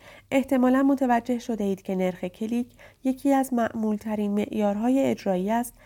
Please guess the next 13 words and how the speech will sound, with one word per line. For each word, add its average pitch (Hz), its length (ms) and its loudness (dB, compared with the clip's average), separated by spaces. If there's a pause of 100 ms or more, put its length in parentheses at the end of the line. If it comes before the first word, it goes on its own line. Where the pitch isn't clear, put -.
(200)
و 233 100 2
به 220 80 0
صورت 208 380 0
گسترده‌ای 202 800 0
برای 233 400 0
بازار 214 600 0
عمودی 208 400 0
هر 269 180 0
صنعت 202 560 -2 (280)
به 240 120 0
کار 226 280 2
برده 170 300 -4
می‌شود. 170 480 -6